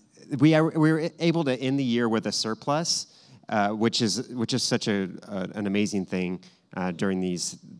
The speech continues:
last several years. I know a lot of churches have really struggled, but, uh, gratefully we have, uh,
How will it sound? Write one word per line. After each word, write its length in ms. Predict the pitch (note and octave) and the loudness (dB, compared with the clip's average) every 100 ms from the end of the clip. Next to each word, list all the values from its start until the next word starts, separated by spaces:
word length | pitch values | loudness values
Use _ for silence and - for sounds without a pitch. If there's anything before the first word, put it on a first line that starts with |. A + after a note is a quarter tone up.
| - | -8
last 260 | G2 F#2 - | -4 -2 -2
several 260 | G2+ F2 | -4 -4
years. 400 | F2+ A#2+ G#2+ G2 | -2 0 0 -2
I 60 | F#2 | -4
know 260 | F#2+ F2+ - | -6 -8 -10
a 80 | - | -8
lot 180 | F#2+ F#2+ | -4 -4
of 60 | |
churches 300 | E2+ G2+ F#2 | -6 -10 -10
have 120 | F#2+ D#2+ - | -12 -14 -14
really 220 | F#2+ F2+ | -10 -8
struggled, 420 | - F2 F2 F2 | -8 -8 -8 -10
but, 220 | F#2 F2 F2 _ _ _ | -8 -8 -10 _ _ _
uh, 200 | - F2 | -6 -6
gratefully 580 | F#2+ G#2+ A#2 G#2+ F#2+ F2+ | -2 -2 -2 -4 -2 -2
we 240 | F2 G#2+ | 0 -2
have, 440 | G#2+ G2 F2+ F2 E2 - - | 0 -2 -2 -4 -10 -16 -14
uh, 220 | G2 F2 | -8 -6